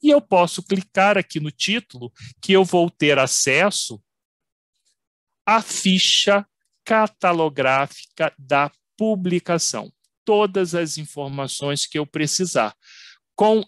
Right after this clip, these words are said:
estas ferramentas aqui, que são muito importantes, e é elas que eu quero apresentar agora para vocês. Posso salvar no Google Drive, posso adicionar ou remover da pasta, posso imprimir esta ficha catalográfica,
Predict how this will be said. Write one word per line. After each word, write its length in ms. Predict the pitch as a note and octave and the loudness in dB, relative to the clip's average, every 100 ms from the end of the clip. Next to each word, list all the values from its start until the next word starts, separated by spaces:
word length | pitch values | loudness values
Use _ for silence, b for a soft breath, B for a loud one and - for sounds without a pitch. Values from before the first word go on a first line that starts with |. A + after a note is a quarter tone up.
| - | -2
estas 720 | F#3+ A3+ C4+ - - F3 - | 0 0 0 -2 -4 -4 -6
ferramentas 1080 | - D#3+ C#3 C3+ C3 C#3+ D#3 D3+ B2+ A#2 | -6 -4 -4 -8 -6 -6 -6 -8 -10 -8
aqui, 380 | G#2+ - D#3 E3+ | -12 -12 -12 -12
que 180 | - F3 | -10 -4
são 320 | - G3 F#3+ - | 0 0 0 2
muito 640 | F3 F3+ F#3+ G3+ G#3 F#3+ | 4 6 6 4 0 -2
importantes, 800 | G3 - G3 - E3+ E3 - D#3 | -4 -2 -6 -6 -4 -4 -6 -4
e 80 | E3 | 0
é 120 | D3+ | 2
elas 300 | D3 D#3 E3 | 2 0 -4
que 120 | - | -8
eu 40 | E3 | -10
quero 360 | - D3 D3 | -4 -2 0
apresentar 560 | C#3+ D#3+ D3 D3+ D3 D3 | -2 -6 -6 -6 -4 -4
agora 340 | C#3+ C#3 C3+ | -4 -4 -6
para 240 | C3 C#3+ C3+ | -6 -10 -10
vocês. 520 | D3 E3+ G#2 F2+ - b b b b _ | -10 -8 -8 -8 -10 b b b b _
Posso 600 | G3 F#3 - - G3 F#3+ | 2 2 0 -4 -6 -8
salvar 640 | - - F3+ C#3+ C#3 C3 B2+ | -8 0 0 2 0 -2 -2
no 120 | A2 | -10
Google 320 | A2 G#2+ G2 | -14 -12 -12
Drive, 580 | A2+ A2+ B2+ B2+ - - | -2 2 4 2 -2 -12
posso 320 | - D#3+ D3 C3+ | 0 0 0 -6
adicionar 680 | B2+ - C3+ A#2+ C3+ D3 | -6 -6 -6 -4 0 0
ou 80 | C#3 | 0
remover 540 | A#2+ A#2+ A2+ G2 G#2 G#2 | -4 -8 -8 -8 -10 -10
da 140 | G#2 | -12
pasta, 600 | - A#2+ A#2+ A2 - B2+ B B B - | -4 0 0 -2 -10 -14 B B B 2
posso 400 | E3+ E3+ - D#3+ | 2 2 0 -4
imprimir 580 | - D#3 C#3+ D#3 F3+ | -4 -4 -4 0 0
esta 320 | D3+ C3+ - B2 | 2 0 -2 -8
ficha 380 | - A#2+ - | -8 -10 -10
catalográfica, 1080 | G#2+ A2+ A2 G2 F#2+ A2 A#2 A#2 - - B2+ | -10 -10 -8 -8 -4 -2 -2 -2 -10 -12 -12